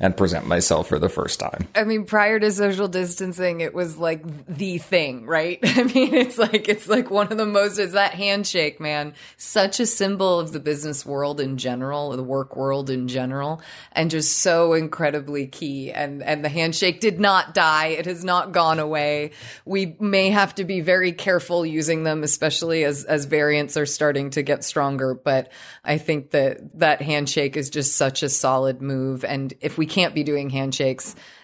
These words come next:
Speaker 2: all the other important things around it, like Dan just said, the standing up, the looking someone in the eye if you can, the smiling,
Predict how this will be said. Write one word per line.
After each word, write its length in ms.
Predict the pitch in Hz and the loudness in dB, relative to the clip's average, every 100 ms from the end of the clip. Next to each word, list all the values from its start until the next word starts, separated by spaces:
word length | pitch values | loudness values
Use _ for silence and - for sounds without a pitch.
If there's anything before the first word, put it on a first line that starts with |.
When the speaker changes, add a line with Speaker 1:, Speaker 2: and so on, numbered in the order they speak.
| _ - | _ 0
Speaker 2:
all 380 | 170 185 185 185 | 4 6 6 4
the 200 | 202 - | 0 2
other 320 | 175 165 202 185 | 2 4 4 4
important 600 | 165 - 170 160 160 156 | 2 0 0 2 -4 0
things 260 | 165 156 | 0 2
around 400 | 143 135 127 139 | 0 0 0 2
it, 220 | 151 151 156 | 2 2 2
like 260 | 143 135 | 0 0
Dan 240 | 151 139 135 | -2 0 0
just 220 | 139 - | 0 2
said, 260 | 139 135 | 4 4
the 80 | 143 | 2
standing 520 | 139 - 139 139 139 | 0 0 0 0 0
up, 180 | 135 135 | 0 0
the 100 | 143 | 0
looking 380 | 135 135 139 139 | 0 0 0 -2
someone 340 | 135 135 135 135 | 0 0 0 0
in 120 | 135 | -2
the 140 | 135 | -4
eye 220 | 113 127 | -4 -2
if 140 | 139 139 | -2 -4
you 80 | 131 | -8
can, 300 | 139 135 131 | -4 -2 -2
the 80 | |
smiling, 840 | 127 - 143 131 135 135 135 135 | -2 -2 0 2 2 0 -2 -2